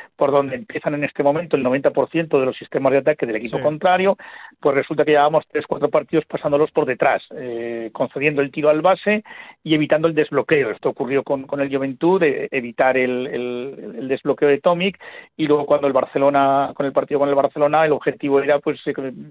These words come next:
Speaker 1: preferir morir del tiro exterior a, a, a que el balón llegara cerca de canasta, ¿no?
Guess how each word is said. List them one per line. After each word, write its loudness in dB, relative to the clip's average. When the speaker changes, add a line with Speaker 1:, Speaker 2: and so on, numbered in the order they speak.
Speaker 1:
preferir 0
morir 2
del 0
tiro -2
exterior 0
a, 4
a, 0
a -2
que 2
el 2
balón 2
llegara 4
cerca -2
de -6
canasta, -8
¿no? 0